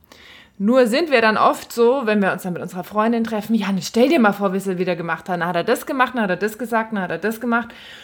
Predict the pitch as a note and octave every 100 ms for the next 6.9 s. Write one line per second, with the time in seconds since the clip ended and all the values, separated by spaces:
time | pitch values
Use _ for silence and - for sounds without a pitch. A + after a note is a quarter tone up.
0 | - - - G#3+ C#4+ A#3 B3 B3 C#4 B3+
1 | G#3 F#3+ G3+ G#3 G#3 G#3 G3+ G3 F#3 F#3
2 | F#3 E3 D#3+ E3+ D#3+ D#3 E3 A#3+ B3 D#3
3 | D3+ - G3+ G3+ G3 F#3+ G3 G3 G3+ G3
4 | F#3 G3 F#3+ F#3+ F#3 E3+ E3 G3 C#4 D#4+
5 | D#4 A3 F3 D#3+ A#2+ - - F#3 F3 F3+
6 | C#4 E4 - A3+ - G3+ A3+ C#4